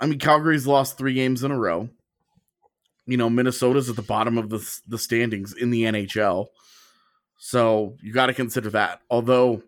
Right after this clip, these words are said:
<clears throat> Minnesota's kind of a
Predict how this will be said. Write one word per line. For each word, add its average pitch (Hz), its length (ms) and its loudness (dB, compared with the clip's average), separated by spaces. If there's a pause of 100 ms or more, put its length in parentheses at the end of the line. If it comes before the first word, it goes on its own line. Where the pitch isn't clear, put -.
(100)
<clears throat> - 160 -20 (1200)
Minnesota's 156 680 4
kind 135 260 0
of 120 120 -2
a 113 300 2